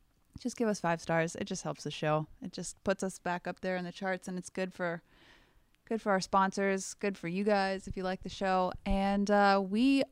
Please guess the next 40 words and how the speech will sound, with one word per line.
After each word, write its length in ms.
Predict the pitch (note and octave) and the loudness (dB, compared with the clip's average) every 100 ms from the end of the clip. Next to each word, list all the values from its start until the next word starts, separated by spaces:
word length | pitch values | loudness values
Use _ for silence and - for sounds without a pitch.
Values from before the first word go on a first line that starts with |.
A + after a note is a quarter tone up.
| - | 2
are 480 | A3 G#3+ G#3+ G#3+ A3 | 4 4 4 4 2
launching 500 | F#3+ F3 F#3+ G#3 G3+ | 0 0 2 2 4
our 200 | G3+ G#3+ | 4 6
Patreon, 840 | - F#3+ F#3+ - F3 F3 G3 C4+ F4 - | 6 4 0 0 2 4 6 6 4 -2
uh, 220 | G3 F#3+ F#3 | 0 2 2
the 80 | |
Jim 200 | F3+ F#3 | 2 0
Krenn 260 | G3 G#3 G3+ | 2 2 4
No 120 | G3+ | 4
Restrictions. 640 | G3 - F#3+ - A3 A#3 | 2 -2 -10 -2 4 4
You 80 | A3 | 4
can 120 | G#3 F#3+ | -2 -2
find 360 | - F#3 F#3+ | -2 0 0
us 160 | F#3 - | -2 0
on 200 | F#3+ F#3+ | 0 0
Patreon, 600 | G3 F#3+ - F#3 F3+ F3+ G3 - | 0 -4 -4 -4 -4 -4 -8 -6
uh, 240 | F#3+ F#3 F3+ | -4 -2 -4
the 100 | F#3 | 0
Patreon 420 | G3+ G3+ G3+ F#3+ | 0 2 0 4
app. 280 | F#3 G#3 C4+ - _ - - - - | 8 8 8 0 _ -16 -16 -16 -4
And 420 | G3+ G#3+ G#3+ A3 | 0 4 4 4
we 180 | G#3 C4+ | 4 2
have 120 | D4+ C#4+ | 4 6
not 160 | D4 C#4 | 6 4
figured 220 | C4+ B3+ | 4 6
out 120 | A#3 | 6
the 60 | G#3 | 2
tiers 440 | - B3+ C4+ C#4 | 2 4 6 6
yet, 280 | C4 C#4+ C#4+ | 6 4 6
but 160 | G#3+ G3 | 6 6
we 120 | G#3 - | 6 10
are 220 | G#3 G#3+ | 12 12
just 140 | G#3 - | 8 6
going 200 | G#3 G#3 | 6 6
to 60 | G3 | 4
be 120 | G#3 | 6
posting 400 | G#3 G3+ - G3+ | 8 8 4 2
some 280 | - F3+ F3 | 2 2 2
behind-the-scenes 760 | E3 F#3 F#3+ F3+ G#3 G3 F#3+ | 4 4 4 2 2 2 4
action, 600 | G3 F#3+ - F#3 F#3 F#3 | 4 4 2 0 0 0